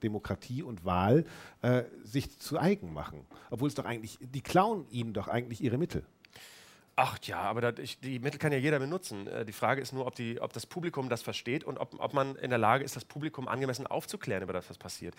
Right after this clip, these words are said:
Speaker 2: Es ist eine ganz schön abgespacede Diskussion. Also wir sind jetzt schon ganz schön tief, äh, in meinem Kopf drin, was
Speaker 1: Ja,
Speaker 2: okay
Speaker 1: gut so.
Speaker 2: ist, so, aber, aber, ähm, das, ähm, äh, ich, ich bin optimistisch und glaube, ähm, es geht gar nicht anders, äh, dass,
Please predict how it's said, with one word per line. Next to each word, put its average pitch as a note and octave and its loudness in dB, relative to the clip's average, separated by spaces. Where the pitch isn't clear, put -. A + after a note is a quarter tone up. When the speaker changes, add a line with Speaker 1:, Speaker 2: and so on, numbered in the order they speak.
Speaker 2:
Es A2 -6
ist B2+ -6
eine C3 -2
ganz C3 0
schön - -12
abgespacede - 0
Diskussion. A#2 -8
Also G2 -4
wir G#2+ -4
sind A#2+ -4
jetzt A2 -6
schon A2+ -6
ganz - -2
schön C#3 -8
tief, - -8
äh, B2 6
in B2+ 4
meinem B2+ 8
Kopf E3+ 4
drin, A#2+ 2
was D#3 8
Speaker 1:
Ja, F3+ 12
Speaker 2:
okay D#3 8
Speaker 1:
gut - 6
so. C3 6
Speaker 2:
ist, D#3 2
so, D3 2
aber, C3 8
aber, B2+ 6
ähm, A#2 0
das, - 2
ähm, A2+ 2
äh, - 2
ich, - -4
ich - -4
bin D#3 -2
optimistisch E3 0
und C3+ -8
glaube, D3+ 4
ähm, B2 -2
es B2 -4
geht D#3+ 0
gar A#2+ 4
nicht G2+ -4
anders, G2+ -4
äh, A#2+ 0
dass, B2 2